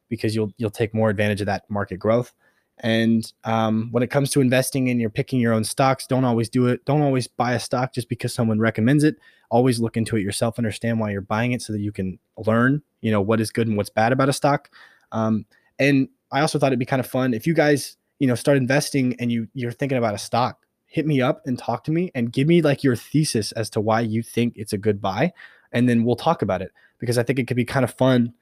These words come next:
and a good learning experience to kind of discuss different stocks, 'cause there's a lot of people who are interested in a lot of different things and they always come up with these new ideas. You know, um, my dad, he picked, uh, Anheuser-Busch because they make Corona,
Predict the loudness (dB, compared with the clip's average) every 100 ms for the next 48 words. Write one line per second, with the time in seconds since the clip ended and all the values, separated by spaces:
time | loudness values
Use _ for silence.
0 | _ _ -2 0 0 2 2 0 -2 -2
1 | -4 -4 -10 -6 -4 -4 -6 -4 -4 -4
2 | -6 -6 -6 -6 -6 -6 -8 -12 -12 -12
3 | -6 -2 -2 0 -2 0 0 -2 -4 -4
4 | -2 -2 -4 -6 -6 -2 0 0 -2 -2
5 | 0 0 0 -4 -4 -4 -4 -6 -4 -4
6 | -4 -2 0 0 -4 _ _ _ _ _
7 | _ _ _ _ 4 4 2 0 0 2
8 | 0 0 -2 2 2 4 2 -2 -6 0
9 | -2 -2 -12 -6 -4 -2 -2 -2 -4 _
10 | _ _ _ _ _ -2 0 0 -2 4
11 | 4 4 -4 -4 -2 0 0 0 -2 -4
12 | 0 0 0 -2